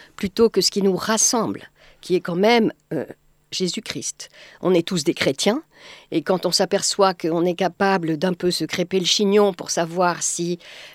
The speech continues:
euh, la transsubstantation, c'est très important, ou la Sainte Seine, euh, moi, c'était quelque chose qui me dérangeait,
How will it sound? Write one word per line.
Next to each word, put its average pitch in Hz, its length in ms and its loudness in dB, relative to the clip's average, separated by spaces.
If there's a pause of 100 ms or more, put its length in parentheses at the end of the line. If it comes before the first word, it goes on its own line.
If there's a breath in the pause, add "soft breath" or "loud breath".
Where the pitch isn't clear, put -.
euh, 147 200 4
la 170 120 2
transsubstantation, 185 1300 2
c'est 175 160 -2
très 170 260 -2
important, 175 720 -2
ou 170 60 -6
la 165 140 -2
Sainte 175 240 0
Seine, 240 360 4 (440 loud breath)
euh, 143 60 -2
moi, 196 120 4
c'était 196 280 0
quelque 185 220 2
chose 214 260 0
qui 202 120 0
me 185 80 0
dérangeait, 196 680 4